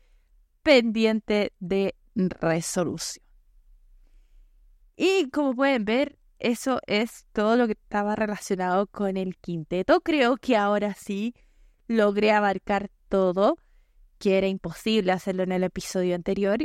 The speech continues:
y es importante tenerlo claro, porque al final la historia del Luofu se resume con la historia del quinteto, y pasa a ser lo más importante.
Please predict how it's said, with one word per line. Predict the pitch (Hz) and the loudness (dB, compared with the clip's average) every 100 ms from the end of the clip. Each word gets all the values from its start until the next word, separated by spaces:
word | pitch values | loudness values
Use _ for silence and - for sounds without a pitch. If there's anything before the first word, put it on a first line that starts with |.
| - | -8
y | - 202 214 220 | -6 -2 -2 -2
es | - 202 - - | 0 -2 -4 -6
importante | 196 180 190 190 190 190 214 214 | -6 -4 -4 -2 -2 -2 -2 -2
tenerlo | 190 180 185 190 180 - _ | -2 -4 -4 -4 -6 -10 _
claro, | 180 170 151 - - _ _ _ _ | -6 -4 -6 -10 -16 _ _ _ _
porque | - 220 214 | 0 2 2
al | 214 | -2
final | 247 226 254 | 0 2 4
la | 285 | 2
historia | 247 254 247 277 294 | 2 0 2 4 4
del | 269 220 202 | 2 2 0
Luofu | 190 196 208 - 285 370 | 0 0 -2 -4 -4 -4
se | - 247 | -2 -4
resume | 180 170 - 185 214 226 | -2 -6 -6 -2 0 0
con | 190 | 0
la | 170 | -2
historia | - 180 185 | -6 -4 -2
del | 180 175 170 | -2 -2 -4
quinteto, | - 151 - 160 - _ _ _ _ _ _ _ | -8 -10 -8 -8 -10 _ _ _ _ _ _ _
y | - 285 311 320 - _ - _ | -2 0 0 -2 -4 _ -20 _
pasa | 233 226 247 | 2 2 -2
a | |
ser | 220 208 208 - | -2 0 -2 -4
lo | 196 190 | 0 0
más | 185 180 - - | 0 -4 -8 -12
importante. | - 180 - 160 - | -8 -8 -8 -12 -12